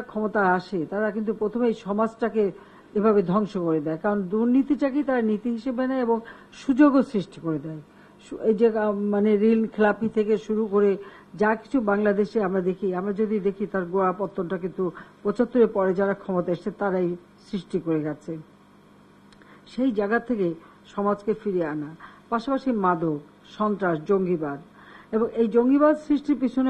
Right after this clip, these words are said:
আমরা দেখেছি যে, যে সময় আমাদের দেশে জঙ্গিবাদ খুব ব্যাপকভাবে উত্থান ঘটল, বাংলা বাহিনী সৃষ্টি হলো, ততদিন তো সরকারের একটা প্রচ্ছন্ন যেন সহযোগিতা ছিল।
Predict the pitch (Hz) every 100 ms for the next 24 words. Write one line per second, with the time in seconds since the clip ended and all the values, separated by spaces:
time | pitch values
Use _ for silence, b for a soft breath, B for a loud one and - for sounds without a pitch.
0 | 240 233 220 214 240 - 196 202 B B
1 | B - 202 208 202 - - - 233 202
2 | 226 262 277 254 240 226 247 220 226 226
3 | 247 233 - 233 196 190 208 220 214 226
4 | 220 208 - 226 214 180 202 175 156 151
5 | 147 - B B B B - 208 208 214
6 | 214 240 214 - 214 - 185 156 156 -
7 | - - - 269 285 285 285 262 - 240
8 | 226 247 240 226 - 220 - 233 - 302
9 | 294 285 247 226 180 180 - B B -
10 | - 254 240 202 180 170 151 -